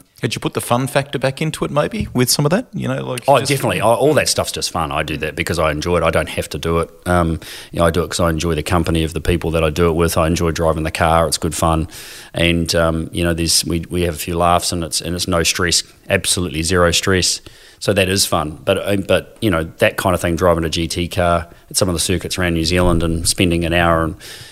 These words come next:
Speaker 2: hour and a half, hour forty, hour fifty in the car in one go was, is good prep, you know. Um, it's just like doing mini enduros. Um, so that, that kind of stuff and the concentration side, the mental side, all that really did help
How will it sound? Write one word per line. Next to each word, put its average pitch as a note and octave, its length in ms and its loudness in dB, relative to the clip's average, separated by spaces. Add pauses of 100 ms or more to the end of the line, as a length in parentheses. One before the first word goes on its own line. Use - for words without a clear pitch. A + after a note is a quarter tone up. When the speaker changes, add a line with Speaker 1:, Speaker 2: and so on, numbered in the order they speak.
(120)
Speaker 2:
hour G2 160 2
and F#2 80 0
a D#2+ 40 -2
half, F#2 360 0
hour F2+ 180 2
forty, F2+ 400 0
hour F2 100 4
fifty F2+ 540 -2
in F#2 80 -2
the F2 80 -2
car F#2+ 260 2
in E2+ 100 0
one F2 140 0
go F#2 360 4
was, E2+ 240 -4
is F2 160 -4
good E2+ 200 -4
prep, G2+ 280 0 (180)
you F#2 140 0
know. F#2+ 200 0 (140)
Um, F2+ 320 0
it's F#2+ 120 -6
just F#2 140 -4
like F#2 180 2
doing F2+ 200 2
mini F2+ 220 2
enduros. F2+ 640 2 (500)
Um, F#2 540 2 (500)
so - 220 2
that, F#2+ 240 0
that F#2+ 160 -4
kind F#2 160 -2
of E2+ 60 -2
stuff - 360 0
and F2 160 -4
the F2 60 -4
concentration F#2+ 760 0
side, F#2 240 2
the F2+ 60 -2
mental F#2 280 0
side, F2+ 320 2
all G#2+ 200 2
that F2+ 180 2
really F2 200 0
did E2+ 260 -4
help F#2+ 360 0